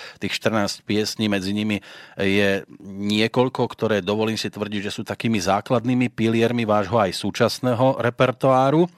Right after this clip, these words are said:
A máte aj albumovú novinku. Tak čo momentálne viac, e, dominuje, e, vo vašich aktivitách? Tá rekapitulácia a návrat o tých tridsať rokov späť,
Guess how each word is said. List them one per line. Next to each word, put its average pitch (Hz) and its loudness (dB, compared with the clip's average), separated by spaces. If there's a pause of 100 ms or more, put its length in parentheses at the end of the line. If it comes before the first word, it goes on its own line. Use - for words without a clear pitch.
(420)
A 110 4
máte 143 2
aj 151 4
albumovú 151 0
novinku. 160 0 (160)
Tak - 2
čo - 4
momentálne 151 2
viac, 139 4
e, - -6 (520)
dominuje, 117 2
e, 104 -2 (100)
vo 98 0
vašich 110 0
aktivitách? 117 0 (400)
Tá 110 4
rekapitulácia 151 2
a 104 0
návrat 139 2
o 117 -2
tých - -6
tridsať 143 0
rokov 147 2
späť, - -2